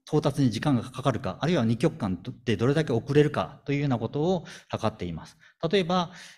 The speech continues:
えっと、ブイエルビーアイと呼ばれる日本語で超長期線電波干渉計、これ電波を使います。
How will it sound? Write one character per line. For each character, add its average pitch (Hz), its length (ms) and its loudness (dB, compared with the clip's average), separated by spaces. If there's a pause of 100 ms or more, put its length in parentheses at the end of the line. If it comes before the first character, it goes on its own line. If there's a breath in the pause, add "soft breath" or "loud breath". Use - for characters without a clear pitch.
え - 20 -4
っ 120 40 -8
と、 123 100 2
ブ 120 120 2
イ 131 80 2
エ 147 80 6
ル 135 60 -2
ビ 135 120 0
ー 147 40 6
ア 131 40 6
イ 113 40 2
と 104 80 -2
呼 87 60 -4
ば 98 100 0
れ 101 80 -2
る 117 140 0
日 113 100 2
本 131 180 4
語 120 120 0
で 127 160 2
超 127 260 0
長 110 180 0
期 - 100 -10
線 104 120 0
電 131 300 2
波 135 100 0
干 123 240 2
渉 104 160 -2
計、 92 140 -6
こ 117 80 -4
れ 101 60 -2
電 127 180 4
波 85 100 -4
を 80 60 -6
使 87 200 -10
い 85 40 -8
ま 87 120 -10
す。 - 160 -20